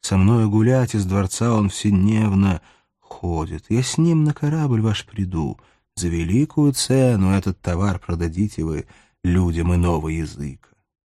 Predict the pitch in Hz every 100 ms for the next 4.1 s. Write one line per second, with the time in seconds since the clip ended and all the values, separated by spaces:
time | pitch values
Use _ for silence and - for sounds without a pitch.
0 | _ _ _ _ _ _ - 87 - 87
1 | - 92 104 135 - - 85 - _ _
2 | _ - 165 190 165 127 120 - 156 135
3 | - - 90 87 - 92 - - - 52
4 | -